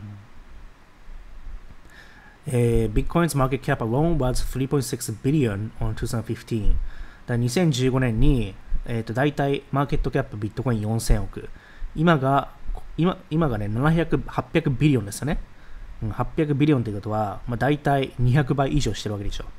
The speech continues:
うん、二百倍。<laughs> うん、だって、そうだよ、二百倍以上してる。七年間でね。Current market cap is nine hundred billionでしょ。うん、だから二点、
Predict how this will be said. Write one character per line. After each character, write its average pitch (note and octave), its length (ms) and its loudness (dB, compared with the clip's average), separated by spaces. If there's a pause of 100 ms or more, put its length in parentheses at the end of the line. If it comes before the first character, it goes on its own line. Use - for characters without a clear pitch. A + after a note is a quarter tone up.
(500)
う A2 40 -6
ん、 F#2 180 -10 (160)
二 A#2+ 100 0
百 B2+ 240 0
倍。 A2 300 -2 (580)
<laughs> - 800 -2
う A2 40 -6
ん、 G2 120 -6
だ A#2 80 -2
っ A#2 40 -2
て、 G#2 280 -8 (280)
そ - 140 -10
う F#2 40 -8
だ - 40 -12
よ、 G#2 60 -16 (100)
二 A#2 80 -4
百 A#2 240 -4
倍 A2 160 -2
以 - 20 -2
上 G#2+ 140 -8
し - 100 -4
て - 60 -6
る。 - 140 -14 (1000)
七 A2+ 220 -2
年 G2+ 160 -4
間 F#2 160 -10
で G2+ 80 -10
ね。 C#3 100 -8 (720)
Current D#3 260 4
market C3 280 0
cap B2+ 240 -2
is G#2 160 -4
nine A2+ 180 0
hundred A2 260 -2
billion G#2 380 -2
で A2+ 60 -10
し - 100 -6
ょ。 F3 140 -4 (580)
う A2+ 40 -6
ん、 G#2 120 -4
だ G2+ 80 -6
か G2+ 60 -6
ら G#2 80 -8
二 C3 240 2
点、 G#2 320 -4